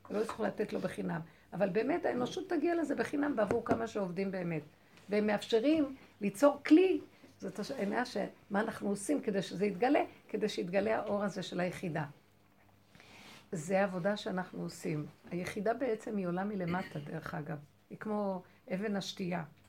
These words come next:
אבן מה עשו הבונים הייתה לראש פינה. אף אחד לא שם, "אבן מה עשו הבונים, מה את מדברת? מה השטויות שאת אומרת? מה?" היא הייתה לראש פינה, ממנה יחזור הכל ועוד פעם. זה היסוד שהושתת ממנו העולם. ככה העולם התחיל.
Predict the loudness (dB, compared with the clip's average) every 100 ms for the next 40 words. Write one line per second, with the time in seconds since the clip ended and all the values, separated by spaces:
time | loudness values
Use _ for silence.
0 | -20 _ _ -6 -2 0 0 0 -2 -2
1 | -4 -2 -4 -2 -4 -4 -4 -2 -4 -6
2 | -6 -4 -4 -2 -2 -2 -4 -6 -6 -14
3 | -8 -2 0 0 -2 -2 -2 -2 -2 -2
4 | -4 -6 -4 -4 -2 -2 -4 -2 -4 -2
5 | -6 -8 -8 -4 -2 0 0 -2 -6 -10
6 | -18 -20 -20 -20 -4 4 6 6 2 2
7 | 0 -2 -4 -2 0 0 0 0 -2 0
8 | 0 0 0 0 2 0 -2 -2 -6 -8
9 | -14 -12 4 4 6 0 -2 -6 -4 -6
10 | -2 0 0 0 0 0 0 -2 -6 -14
11 | -20 -20 -16 6 8 8 6 6 4 2
12 | 4 6 6